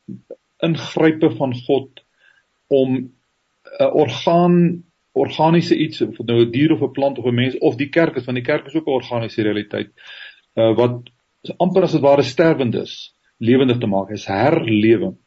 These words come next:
Dit onderskei word van vernuwing of opwekking. Herlewing impliseer, dit is, dit is, dit is 'n goddelike, dit is 'n hemelse intervensie,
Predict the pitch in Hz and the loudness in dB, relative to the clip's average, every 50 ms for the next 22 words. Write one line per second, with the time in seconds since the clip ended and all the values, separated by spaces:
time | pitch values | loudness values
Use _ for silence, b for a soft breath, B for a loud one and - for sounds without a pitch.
0 | _ _ - 127 156 160 160 - - 208 196 185 185 180 156 - - 147 135 120 | _ _ -10 -6 -4 -4 -4 -2 0 2 2 4 4 2 0 0 0 -2 -2 -4
1 | 123 B B B B B - 160 135 120 120 117 117 123 117 127 139 135 131 135 | -6 B B B B B -2 0 2 2 2 4 4 4 4 4 4 4 2 0
2 | 135 135 131 - - _ _ _ _ _ _ - 120 - - - 143 120 113 120 | -2 -6 -8 -12 -16 _ _ _ _ _ _ -8 -8 -6 -2 -2 -2 0 2 2
3 | 120 117 120 127 123 120 120 120 B B B B B B B 117 113 110 117 156 | 2 2 2 0 -2 -2 -2 -4 B B B B B B B -2 0 2 4 4
4 | 196 196 214 208 185 160 160 160 - - 156 147 147 143 135 - - - _ _ | 4 4 2 0 0 0 0 0 0 0 2 2 2 2 0 -4 -10 -18 _ _
5 | _ _ _ _ - 123 123 123 135 113 - - - - 123 117 120 120 110 - | _ _ _ _ -4 -2 0 0 0 -2 -2 -6 -8 -6 -6 -6 -6 -8 -12 -12
6 | - - - 120 113 110 110 101 101 98 104 - - - - 185 185 180 175 175 | -12 -8 -4 -4 -2 -2 -2 -4 -4 -6 -10 -10 -10 -4 0 2 2 4 4 4
7 | 180 170 175 175 175 160 - - - - 165 101 104 117 143 156 160 165 160 151 | 2 2 2 2 0 2 0 0 -2 -2 -2 -2 0 0 2 2 2 0 0 0
8 | - 156 - 139 131 123 135 120 - - 147 147 143 123 - - 139 135 135 | -2 -2 -2 -2 -4 -4 -6 -6 -4 -4 -4 -4 -4 -6 -6 -6 -6 -6 -8